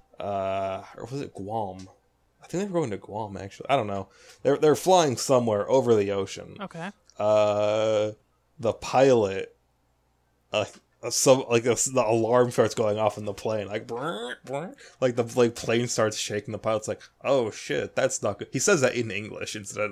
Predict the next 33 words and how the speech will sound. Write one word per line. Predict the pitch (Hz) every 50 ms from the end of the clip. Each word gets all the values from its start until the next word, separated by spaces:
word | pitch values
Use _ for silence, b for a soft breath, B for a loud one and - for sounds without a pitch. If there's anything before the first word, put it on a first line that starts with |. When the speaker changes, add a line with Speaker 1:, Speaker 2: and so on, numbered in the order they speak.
| - -
Speaker 1:
He's | - -
like, | - - - 208 - -
Speaker 2:
<laughs> |
Speaker 1:
"Oh | 370 - 139 113 98
shit, | - - - 156 131 95 -
that's | - 127 135 - - -
not | 95 98 101 -
good." | - 165 151 110 95 95 - _ _ _ _ B B B B B B B B B
So | - - 135 120
then | 117 127 135 139 127 120 110 104 101 - - -
Chiaka, | - - 120 110 113 113 117 - - 143 92 90 - - 101 -
being | - 117 113 117 113 113 113 110 101
the | 101 104 107
absolute | 117 117 - 117 104 110 117 104 98
moron | 101 101 101 104 110 113 107 101 98 101 98
she | 98 - 104 98 104
is, | 107 98 95 92 95 95 110 - - - _ _ _ _ _ _ _
it's | _ -
like, | 117 110 - B B B B
"We | 165 208 214 208
have | 220 233 240 233 - -
to | 220 226 214
jump!" | - - 208 214 220 226 226 226 233 247 247 226 226 202 - -
Speaker 2:
Oh | 240 226 - 349
my | 320 311
Speaker 1:
<laughs> | 330
Hands | 403 - -
Speaker 2:
God. | - 403 370 - 349 339 339 277
Speaker 1:
out | 160 156 151 - - -
parachutes, | 175 185 185 190 - - 214 - - 175 160 - - 214 208 - - - B 370 285 196
rips | 143 151 170 170 - - - 202
open | 202 196 202 196 190 170
the | 151 151